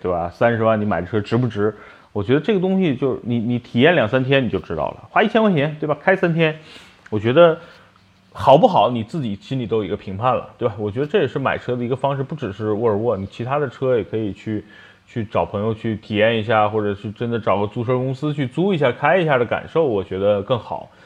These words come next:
天天听南哥说车呢，会长一些见识，但是我觉得很多感受方面的东西，每个人不一样。就比如说我对福特F幺五零皮卡感受非常好，但有的人觉得那车太破，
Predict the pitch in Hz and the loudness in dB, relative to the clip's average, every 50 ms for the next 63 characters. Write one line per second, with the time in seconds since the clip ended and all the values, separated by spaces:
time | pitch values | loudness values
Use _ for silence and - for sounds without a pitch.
0 | - - - _ _ - - 175 180 170 185 185 170 170 - 185 170 165 151 151 | -20 -20 -20 _ _ 0 0 2 2 2 0 0 -2 -2 -2 -2 0 0 0 2
1 | 165 170 160 170 165 160 160 - 170 165 165 160 143 131 - - 143 139 - 104 | 0 0 2 0 0 -2 0 2 2 4 4 4 2 2 2 0 -2 0 0 0
2 | 80 110 117 135 131 - 175 165 147 123 113 - 110 107 - 151 147 139 143 147 | 0 0 -2 -4 -2 0 -2 -2 0 -2 -6 -8 -6 -2 0 0 0 0 -2 -4
3 | 123 104 101 98 - 98 104 123 131 - - 107 95 90 135 156 156 - 110 - | -2 -2 -4 -4 -6 0 2 2 0 2 -2 -4 -2 0 -2 -2 0 0 -2 -2
4 | - - 156 147 151 139 135 135 123 120 131 131 135 127 110 90 85 104 127 143 | 0 -2 -2 0 0 -2 -2 -4 -4 -4 -4 -4 -4 -2 -2 -2 -2 -2 -4 -4
5 | 151 151 175 147 160 196 185 - - - - - - - _ _ - 165 - 143 | -4 -4 -4 -2 0 0 -2 -2 -6 -12 -20 -20 -20 -20 _ _ -4 -4 0 0
6 | 131 131 147 180 196 190 151 117 107 98 101 - 175 170 156 156 - - 123 143 | 0 2 4 4 2 4 4 4 2 2 4 2 2 2 2 0 -2 -8 -8 -8
7 | - - 175 165 156 143 131 113 - - 92 117 127 147 151 156 151 131 107 104 | -4 -2 2 4 6 6 6 4 2 0 -2 0 2 2 4 4 4 2 2 -2
8 | 117 127 - - 127 135 - 117 98 110 - - 104 101 123 110 - 165 156 143 | -4 -6 -4 -4 -6 -4 -2 -4 -6 -4 -4 -8 -4 -4 -4 -2 -2 0 0 0
9 | 123 113 90 67 98 127 123 95 80 104 151 165 156 - 147 160 160 143 - 160 | 0 0 -2 -2 -2 -2 -2 -2 -2 -2 -2 -4 -4 -4 -6 -6 -6 -6 -6 -6
10 | 160 202 180 - - - 220 - | -4 -4 -8 -8 -4 -4 -4 -4